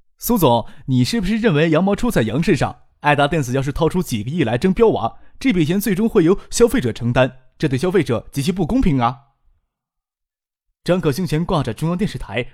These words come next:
特邀嘉宾的胸牌，这胸牌与中央电视台发给其他家的媒体胸牌的这句话很有道理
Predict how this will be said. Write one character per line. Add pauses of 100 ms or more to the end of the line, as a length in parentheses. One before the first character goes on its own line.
特
邀
嘉
宾
的
胸
牌， (420)
这
胸
牌
与
中
央
电
视
台 (200)
发
给
其
他
家
的
媒
体
胸
牌
的
这
句
话
很
有
道
理